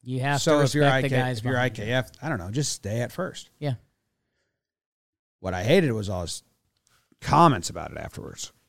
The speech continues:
Speaker 1: I, yeah, uh, I think the people that, 'cause, I mean, I, I love Hustle. If I K F got in there, I would have given a fist pump and been like, "All right, dude, nice." But he wasn't close. Um,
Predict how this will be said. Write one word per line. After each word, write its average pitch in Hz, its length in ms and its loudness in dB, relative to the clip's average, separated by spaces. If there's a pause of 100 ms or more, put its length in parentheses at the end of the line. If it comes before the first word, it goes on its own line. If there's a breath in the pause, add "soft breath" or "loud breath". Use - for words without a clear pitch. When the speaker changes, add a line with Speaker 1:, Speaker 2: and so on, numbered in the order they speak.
(1160)
Speaker 1:
I, 185 200 4 (1080)
yeah, 160 280 4 (240)
uh, 139 160 0 (480)
I 151 140 4
think 170 300 0 (200)
the 151 140 2
people 180 480 0
that, 143 500 0 (1000)
'cause, 170 140 0
I 190 80 6
mean, 190 160 2
I, 190 260 4
I 160 160 6
love 175 300 6
Hustle. 160 340 4
If 127 80 -2
I 147 120 2
K 156 160 2
F 147 120 0
got 135 220 0
in 170 160 2
there, 139 180 0
I 131 60 0
would 127 100 0
have 131 100 -2
given 131 200 -2
a 120 60 -4
fist 143 280 0
pump 131 240 -2
and 127 100 -4
been 127 120 -4
like, 131 160 -2
"All 180 80 8
right, 156 200 6
dude, 139 360 -2
nice." 139 440 -2 (200)
But 127 160 -8
he 131 120 -4
wasn't 127 460 -6
close. 135 540 0 (580)
Um, 123 420 -6